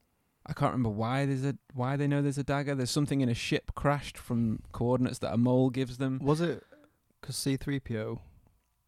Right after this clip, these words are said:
Speaker 2: had,
Speaker 1: Oh, yeah,
Speaker 2: had some
Speaker 1: sorry.
Speaker 2: information?
Speaker 1: Yeah, so, no, that was from the dagger. So C three P O read the,
Speaker 2: Yeah.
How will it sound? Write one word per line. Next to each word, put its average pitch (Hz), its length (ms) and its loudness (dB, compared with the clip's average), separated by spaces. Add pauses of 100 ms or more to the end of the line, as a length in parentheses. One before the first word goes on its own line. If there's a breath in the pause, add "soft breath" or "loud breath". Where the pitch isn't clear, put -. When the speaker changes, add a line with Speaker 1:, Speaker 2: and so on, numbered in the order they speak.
(160)
Speaker 2:
had, - 260 0
Speaker 1:
Oh, 165 80 6
yeah, 156 180 4
Speaker 2:
had 135 60 4 (120)
some 165 80 4
Speaker 1:
sorry. 147 200 6
Speaker 2:
information? 131 500 2
Speaker 1:
Yeah, 123 200 2
so, 117 340 0 (400 loud breath)
no, 151 60 -2
that 185 180 4
was 175 120 -2
from 185 200 0
the 165 80 0
dagger. 127 320 0
So 113 140 0
C 170 180 -2
three 170 220 -2
P 165 140 -4
O 147 100 2
read 135 320 2
the, - 120 -8
Speaker 2:
Yeah. 127 400 2